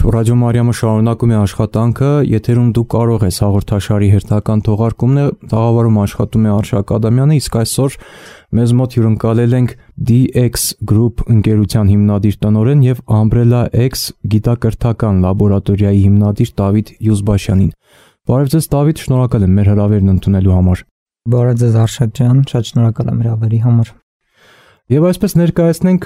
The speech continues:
Speaker 1: լաբորատորիայի աշխատանքը, ինչ ծրագրեր են իրականացվում լաբորատորիայում։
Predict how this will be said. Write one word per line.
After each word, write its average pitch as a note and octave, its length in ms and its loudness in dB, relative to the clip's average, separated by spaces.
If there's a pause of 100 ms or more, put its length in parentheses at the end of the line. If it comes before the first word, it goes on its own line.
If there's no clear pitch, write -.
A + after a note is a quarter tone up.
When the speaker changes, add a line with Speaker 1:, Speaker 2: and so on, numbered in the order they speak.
(160)
Speaker 1:
լաբորատորիայի B2+ 1000 2 (360)
աշխատանքը, A#2+ 760 0 (680)
ինչ C#3+ 60 2 (180)
ծրագրեր A#2+ 480 2
են A#2+ 120 4
իրականացվում A2 760 0
լաբորատորիայում։ G#2 800 2